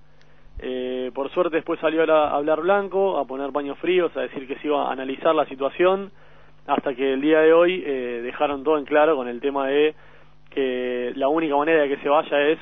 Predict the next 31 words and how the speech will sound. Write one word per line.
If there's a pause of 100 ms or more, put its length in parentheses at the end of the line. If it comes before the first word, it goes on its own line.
poniendo
la
plata
de
la
cláusula
de
recesión. (420)
Igual
para
dejarlos
tranquilos,
yo
le,
les
comento
a
ustedes (540)
que
si
se
llega
el
Lolo
de
Racing
ya
tenemos, (240)
ya
tenemos
la,